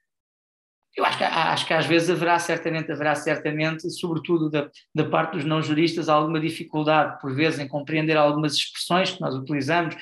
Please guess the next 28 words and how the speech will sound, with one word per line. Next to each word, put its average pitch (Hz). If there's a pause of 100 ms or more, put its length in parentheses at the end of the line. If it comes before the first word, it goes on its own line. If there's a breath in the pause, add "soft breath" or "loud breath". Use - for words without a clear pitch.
(260 loud breath)
como, 139
por 139
exemplo, 151
massa 139
insolvente, 160 (280 soft breath)
como, 147
por 135
exemplo, 147
o -
que -
é -
que -
é -
estar 151
insolvente, 151 (380 soft breath)
mas 165
isto -
com, 131
com 147
comunicação, 165
eh, 170
nós, 156
nós 151
vamos 151
explicando 156 (340 soft breath)
e, 139
e 131
tentando 147